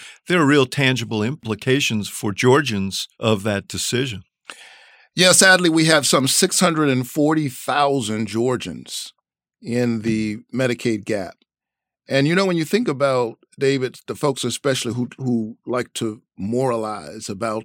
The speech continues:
Speaker 2: the ethics of work and a work ethic, and I believe in work ethic. You,
Speaker 1: Mm-hmm.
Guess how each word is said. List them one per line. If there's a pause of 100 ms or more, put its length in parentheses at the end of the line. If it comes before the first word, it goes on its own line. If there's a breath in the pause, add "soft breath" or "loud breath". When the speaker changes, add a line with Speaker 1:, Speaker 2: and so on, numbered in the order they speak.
Speaker 2:
the (240)
ethics
of
work (120)
and
a
work
ethic,
and
I
believe
in
work
ethic.
You,
Speaker 1:
Mm-hmm.